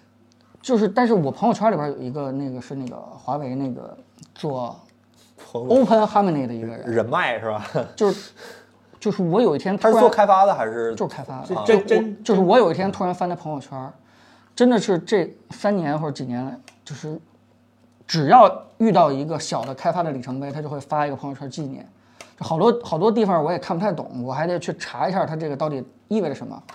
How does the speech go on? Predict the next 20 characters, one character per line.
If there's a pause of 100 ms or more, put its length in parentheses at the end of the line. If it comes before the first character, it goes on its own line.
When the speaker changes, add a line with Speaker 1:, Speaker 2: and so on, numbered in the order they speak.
(240)
Speaker 1:
就
从
各
个
这
个
驱
动，
从
各
个
这
个
补
丁，
从
各
个
功
能，